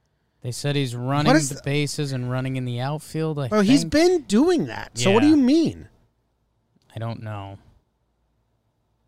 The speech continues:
Speaker 2: Hold on. What? I read that quote and I didn't actually think about it.
Speaker 1: Sure.
Speaker 2: Hmm.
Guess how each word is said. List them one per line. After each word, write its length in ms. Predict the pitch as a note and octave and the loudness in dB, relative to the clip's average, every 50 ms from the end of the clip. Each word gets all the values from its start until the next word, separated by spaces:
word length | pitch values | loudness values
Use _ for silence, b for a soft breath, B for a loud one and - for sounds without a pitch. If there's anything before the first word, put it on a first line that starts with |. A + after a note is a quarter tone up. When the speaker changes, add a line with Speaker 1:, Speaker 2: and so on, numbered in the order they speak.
| _ _ _ _ _ _ _ _ _ _ | _ _ _ _ _ _ _ _ _ _
Speaker 2:
Hold 220 | - B3 B3 G#3 D3 | 0 2 2 2 0
on. 340 | A2 F2+ E2 D#2+ - - - _ _ _ _ _ _ _ _ _ _ _ _ _ _ _ _ _ _ _ _ _ _ _ _ _ _ _ _ _ _ _ _ _ _ _ _ _ _ _ _ _ _ _ _ _ _ _ _ _ _ _ _ _ _ _ _ _ _ _ _ _ _ _ _ _ _ _ _ | -2 -6 -10 -14 -20 -20 -20 _ _ _ _ _ _ _ _ _ _ _ _ _ _ _ _ _ _ _ _ _ _ _ _ _ _ _ _ _ _ _ _ _ _ _ _ _ _ _ _ _ _ _ _ _ _ _ _ _ _ _ _ _ _ _ _ _ _ _ _ _ _ _ _ _ _ _ _
What? 260 | E3 G3 C4 - - - _ _ | 2 2 2 2 0 -4 _ _
I 140 | D3 F3+ G#3 | 0 2 4
read 240 | F#3+ F3+ G3+ A3 G#3+ | 6 6 6 4 4
that 180 | B3+ B3+ A#3+ | 2 2 2
quote 180 | - - A#3+ B3+ | 2 2 2 4
and 80 | G#3+ F#3 | 4 2
I 80 | E3 | 2
didn't 260 | D3 C3+ E3 F3 F3 | 2 2 0 0 2
actually 320 | E3 E3 D#3 - - D3+ B2 | 0 0 -2 -2 -2 -4 -4
think 240 | - - D3 B2+ - | -2 -2 -4 -4 -4
about 240 | A2 G#2 F2 F2 | -6 -8 -8 -10
it. 100 | F#2 - _ _ _ _ - | -14 -18 _ _ _ _ -20
Speaker 1:
Sure. 280 | - - G#2 G2+ G2+ G#2 _ _ _ _ _ _ _ _ _ _ _ _ _ _ _ _ _ _ _ _ _ _ _ _ _ _ _ _ _ _ _ _ _ _ _ _ _ _ _ _ _ _ _ _ _ _ _ _ _ _ _ _ _ _ _ _ _ _ _ _ _ _ _ _ _ _ _ _ _ _ _ _ _ _ _ - | -18 -16 -14 -14 -14 -16 _ _ _ _ _ _ _ _ _ _ _ _ _ _ _ _ _ _ _ _ _ _ _ _ _ _ _ _ _ _ _ _ _ _ _ _ _ _ _ _ _ _ _ _ _ _ _ _ _ _ _ _ _ _ _ _ _ _ _ _ _ _ _ _ _ _ _ _ _ _ _ _ _ _ _ -4
Speaker 2:
Hmm. 360 | - G3 G3 F3 D3 A#2+ G#2 | -2 0 0 0 0 -2 -6